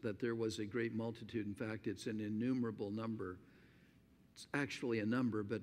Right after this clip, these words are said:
it's a hyperbole. It's so many. There's God, the Father, the Son, and the Holy Spirit. There's all types of angelic beings. There's certain creatures around the throne of God,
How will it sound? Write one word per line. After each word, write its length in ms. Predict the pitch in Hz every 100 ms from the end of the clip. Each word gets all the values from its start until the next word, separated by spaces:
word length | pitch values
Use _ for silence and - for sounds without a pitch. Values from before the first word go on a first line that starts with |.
| - -
it's 240 | 113 -
a 60 | 104
hyperbole. 920 | 113 110 - 135 123 117 104 104 101
It's 140 | 107 - - -
so 340 | - - 143
many. 640 | 139 127 - 131 113 92 - - - - - - -
There's 280 | 131 120 104
God, 720 | 120 113 117 127 151 156 143 - - - -
the 100 | 101
Father, 640 | - 127 120 123 135 143
the 160 | 123
Son, 480 | 98 - 135 120 123
and 140 | 113 104
the 80 |
Holy 320 | 95 113 120 110
Spirit. 600 | - - 131 110 107 - - - - - - - - - - - - - - - - - - - - -
There's 260 | 113 113 110
all 280 | 131 147 156
types 520 | - 156 143 143 -
of 160 | 110 104 -
angelic 840 | 123 117 104 120 131 135 120 - 104
beings. 840 | 185 131 107 107 113 107 - - - -
There's 200 | 117 110
certain 480 | - 160 143 123 110
creatures 680 | - 156 143 - 127 107
around 320 | 120 117 117 113
the 100 | 101
throne 320 | - 120 120
of 160 | 104
God, 400 | 120 113 113 104